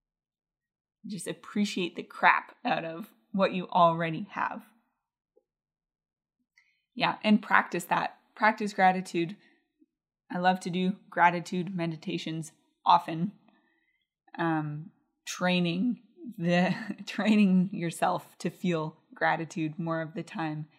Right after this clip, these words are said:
It's something you can actually just sit down and practice. Just think about all the things you're grateful for. Do it every day. Do it every morning. Prime yourself to be in that state of gratitude, and you'll have more and more to be grateful for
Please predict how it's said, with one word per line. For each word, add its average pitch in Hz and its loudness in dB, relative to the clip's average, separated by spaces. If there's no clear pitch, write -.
It's - -12
something 170 -2
you 156 -4
can 180 -4
actually 170 -2
just 160 -10
sit - -4
down 165 0
and - -12
practice. - -4
Just - -20
think 185 -2
about 170 -4
all 175 2
the 165 -8
things 165 -8
you're 160 -12
grateful 156 -12
for. - -10
Do 185 0
it 180 0
every 175 -2
day. 165 -4
Do 180 -4
it 180 0
every 170 -4
morning. 160 -4
Prime 180 2
yourself 170 -6
to 165 -8
be 175 -6
in 170 -4
that - -6
state - -10
of 160 -6
gratitude, 156 -4
and 175 -4
you'll 165 -2
have 156 -4
more 170 -2
and 165 -2
more 165 -2
to 180 -14
be 160 -6
grateful 160 -8
for - -4